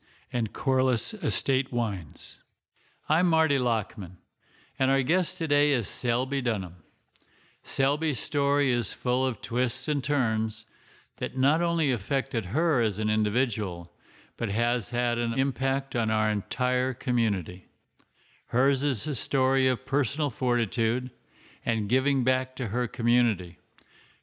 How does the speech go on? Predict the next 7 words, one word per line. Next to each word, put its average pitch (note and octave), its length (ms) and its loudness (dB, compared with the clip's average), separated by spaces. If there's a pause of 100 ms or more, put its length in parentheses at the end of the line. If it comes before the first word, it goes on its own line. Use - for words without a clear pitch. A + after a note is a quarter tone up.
which C3+ 280 -2
personifies C3 960 0
the B2+ 80 -2
motto, A#2 420 2
"Pay A#2 420 0
It A2 100 -2
Forward." F#2 580 -4